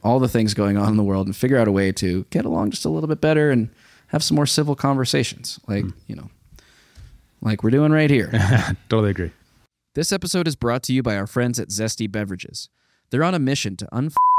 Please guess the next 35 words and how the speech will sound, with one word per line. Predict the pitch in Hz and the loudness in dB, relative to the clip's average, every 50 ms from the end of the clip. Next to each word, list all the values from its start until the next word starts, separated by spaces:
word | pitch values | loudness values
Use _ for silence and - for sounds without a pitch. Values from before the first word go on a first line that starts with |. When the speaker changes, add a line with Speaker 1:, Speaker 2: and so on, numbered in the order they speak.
| 1017 - | 0 -2
Speaker 1:
the | 104 | -4
standard | - - - 127 127 127 127 120 | -8 -6 -4 -2 -2 0 0 0
American | 113 113 113 117 117 - 110 104 | 0 0 0 -2 -2 -2 -4 -4
diet | 98 104 104 110 123 - - | -4 -2 -2 -2 -4 -4 -6
by | - 95 | -10 -12
crafting | 90 - - 113 110 110 - - 117 107 | -10 -6 -4 -4 -4 -4 -4 -4 -6 -4
drinks | - 104 110 117 123 - | -4 -4 -4 -4 -4 -6
with | - 90 - - | -8 -10 -12 -8
fewer | - 123 131 151 | -6 -4 -4 -4
calories | 147 - - 127 123 127 131 139 143 143 131 - | -4 -4 -4 -2 -2 -2 -2 -2 -4 -4 -6 -6
and | 101 98 98 104 | -8 -6 -4 -4
more | 113 120 127 | -2 -2 -2
nutrients | 123 113 110 - - 110 110 107 101 - | 0 -2 -2 -2 -2 -4 -4 -4 -4 -6
from | - - 95 87 80 | -8 -8 -8 -6 -6
real | 95 98 95 95 | -4 -4 -4 -6
food. | - - - 80 69 71 73 _ _ _ - | -8 -8 -10 -10 -10 -10 -14 _ _ _ -6
Their | 117 117 | -4 -2
lineup | 123 131 139 139 143 135 - | 0 0 0 0 0 0 -2
of | 113 110 104 | -4 -4 -4
delicious | - 107 113 135 143 - 135 117 - | -4 -2 -2 -2 -2 -2 -2 -2 0
offerings | 127 120 117 - 127 123 131 131 123 123 | 0 0 0 0 -2 -2 -2 -2 -2 -2
now | 123 123 127 | -2 0 -2
includes | 123 117 - 107 104 107 101 | -2 -4 -4 -6 -4 -4 -4
Electric | 98 101 117 120 - - 120 117 - | -4 -4 -4 -4 -4 -6 -8 -8 -6
Peak | - 127 135 131 - | -4 -4 -4 -4 -2
Yerba | 113 117 120 110 110 | -2 -2 -2 -2 -2
Mate, | 107 104 107 113 - - 139 139 - - - _ _ _ _ - | -4 -4 -4 -4 -4 -4 -4 -6 -6 -10 -14 _ _ _ _ -8
postbiotic | - 160 170 - - - 143 139 131 127 123 | -6 -6 -6 -6 -4 -4 -2 0 -2 -2 -4
sodas, | - - - 151 156 120 92 92 104 - - _ _ _ _ _ _ _ _ | -4 -2 -2 0 0 -2 -4 -6 -8 -12 -14 _ _ _ _ _ _ _ _
keto-friendly, | - - 175 175 185 165 - 160 156 151 151 156 151 147 | -4 -2 -2 0 -2 -2 -2 -2 -2 0 0 -2 -2 -2
ready-to-drink | - 113 120 127 139 147 135 135 117 135 131 - | -2 -2 -2 -2 0 -2 -2 -2 -2 -2 -2 0
margaritas, | 123 120 123 117 120 117 120 123 131 131 131 131 - - | 0 0 0 0 0 0 0 0 0 -2 -2 -4 -8 -8
and | 104 104 107 110 104 | -6 -4 -4 -4 -4
hard | 101 104 98 98 98 - | -6 -6 -6 -6 -8 -8
teas. | - 98 82 71 - - - - | -10 -10 -10 -10 -12 -16 -18 -18